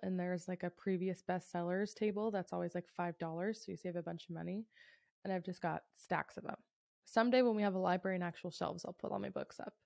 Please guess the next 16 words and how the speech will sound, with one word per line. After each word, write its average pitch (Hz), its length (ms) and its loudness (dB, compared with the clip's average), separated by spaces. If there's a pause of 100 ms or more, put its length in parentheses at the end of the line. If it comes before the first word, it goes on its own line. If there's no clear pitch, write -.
and 208 120 -8
it'll 196 140 -4
be - 120 -6
impressive. - 520 -10 (120)
But - 200 -6 (600)
I - 80 6
love 262 220 8
to 247 100 4
read, 269 280 6
but 208 140 4
sometimes 262 400 4
even 220 200 2
while 208 120 6
I'm 185 120 4
reading, 240 300 4
if, 180 220 0